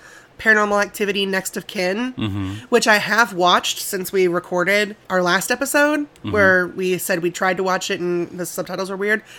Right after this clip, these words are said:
Speaker 1: I ended up watching it on my tablet with the sub-, 'cause I could change the subtitles and put
Speaker 2: Right.
Speaker 1: on headphones and everything.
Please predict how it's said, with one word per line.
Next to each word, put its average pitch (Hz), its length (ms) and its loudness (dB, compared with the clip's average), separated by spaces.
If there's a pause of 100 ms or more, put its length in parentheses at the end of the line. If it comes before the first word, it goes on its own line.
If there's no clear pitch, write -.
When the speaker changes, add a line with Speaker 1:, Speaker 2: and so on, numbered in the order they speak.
(280)
Speaker 1:
I 214 100 4
ended 240 140 4
up 208 140 0
watching 214 380 2
it 196 320 4 (380)
on 190 320 2
my 185 120 0
tablet 190 520 -2
with 180 220 -4
the 175 100 -2
sub-, - 340 -6
'cause 180 140 -6
I 185 100 0
could 175 160 -8
change 185 320 -4
the 185 100 -6
subtitles 180 580 -2
and 170 140 -2
put - 80 0
Speaker 2:
Right. 175 80 0
Speaker 1:
on 170 80 -2
headphones 180 400 -4
and 180 100 -4
everything. 185 400 -4